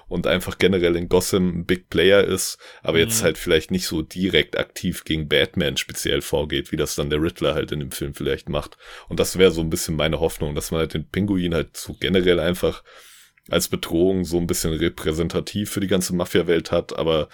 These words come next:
Speaker 1: so den, den Riddler als richtigen Antagonisten und dass dann für einen zukünftigen Film halt der Joker irgendwie aufgebaut wird und vielleicht noch ein paar andere Bösewichte.
Speaker 2: Ja, ich mein, so ein Pe-, Pinguin kann halt auch in den folgenden Filmen einfach vorkommen.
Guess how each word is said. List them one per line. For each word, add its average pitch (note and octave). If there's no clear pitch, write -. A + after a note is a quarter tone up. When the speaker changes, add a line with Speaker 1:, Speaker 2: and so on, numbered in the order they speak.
Speaker 1:
so -
den, D2+
den D2+
Riddler F2
als C#2+
richtigen D#2+
Antagonisten E2+
und D2
dass D2
dann F2
für -
einen D2
zukünftigen D#2+
Film E2
halt D#2
der C#2+
Joker -
irgendwie D2+
aufgebaut -
wird D2+
und D#2+
vielleicht -
noch -
ein D2
paar -
andere D2+
Bösewichte. D#2
Speaker 2:
Ja, B2+
ich B2
mein, B2+
so B2
ein A#2
Pe-, -
Pinguin B2+
kann B2
halt B2
auch A#2
in B2
den A2
folgenden A#2
Filmen D3
einfach A2
vorkommen. G#2